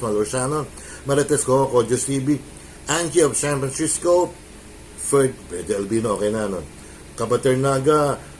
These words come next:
Roseward Adventure, Family Flower Vlogs, Joby's Official Channel, Charles Lumawi, Tita Per, Boss Anin, Sin, Girlie Mersa, Casey, uh,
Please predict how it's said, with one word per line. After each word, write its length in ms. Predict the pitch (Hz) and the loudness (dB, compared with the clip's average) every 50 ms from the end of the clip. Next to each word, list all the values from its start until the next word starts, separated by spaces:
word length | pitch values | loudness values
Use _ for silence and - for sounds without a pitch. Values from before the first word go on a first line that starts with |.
| - | -6
Roseward 400 | 107 120 127 - 131 131 123 123 | 0 0 0 2 4 2 2 2
Adventure, 560 | 117 117 113 110 127 131 135 123 - 151 143 | 0 -4 0 0 0 0 0 0 0 0 0
Family 320 | - 127 110 107 110 107 113 | 2 0 -2 -2 -2 -2 -2
Flower 400 | 98 104 113 110 107 113 110 104 | -2 0 0 2 4 4 2 2
Vlogs, 400 | 107 123 127 135 139 127 - - | 2 0 2 2 0 -2 -2 0
Joby's 320 | 127 113 107 117 113 120 | 0 2 2 0 -4 -4
Official 320 | 117 123 123 101 131 127 113 | -6 -6 -6 -4 -4 -4 -4
Channel, 720 | - 143 139 139 143 151 151 156 165 170 175 185 196 180 143 - - - - - - - - - - - - - - - - - | -2 -4 -2 -2 -2 -2 -2 -2 0 0 0 0 0 -2 -4 -8 -16 -20 -20 -20 -20 -20 -20 -20 -20 -20 -20 -20 -20 -20 -14 -4
Charles 300 | - 117 113 110 - - | -2 0 0 0 -2 -2
Lumawi, 600 | 113 117 113 120 123 131 131 139 139 156 156 147 - | -2 -2 0 2 2 2 2 2 4 4 2 2 0
Tita 380 | - 113 113 107 - 113 107 | -4 -6 -6 -2 -2 -2 -2
Per, 320 | - - 135 135 131 113 98 | -2 0 0 2 2 0 0
Boss 240 | 98 104 104 - 110 | 0 -2 -2 -2 -4
Anin, 400 | 110 110 113 127 131 131 120 110 | -6 -6 -2 -2 -2 -2 -2 -4
Sin, 400 | - - - 113 110 107 101 98 - - - - - - - - - - 98 | -4 -4 -4 -4 -4 -6 -8 -10 -14 -18 -20 -20 -20 -20 -20 -20 -20 -16 0
Girlie 400 | 104 131 131 123 117 117 117 117 | 2 4 4 4 2 -2 -4 -2
Mersa, 400 | 120 120 120 110 - 139 127 123 | -2 -2 -2 -2 -2 -4 -4 -2
Casey, 480 | 127 123 117 113 - - 135 139 135 135 123 - - - - - - - - - - - - - - - - - - - - 107 | -4 -4 -2 -2 -2 -2 -2 -2 -4 -4 -8 -12 -14 -14 -14 -16 -16 -20 -20 -20 -20 -20 -20 -20 -20 -20 -20 -20 -20 -12 -6 -4
uh, 720 | 110 113 113 110 110 107 107 104 104 104 104 101 101 104 | -4 -2 -2 -4 -4 -4 -4 -4 -4 -6 -6 -8 -8 -10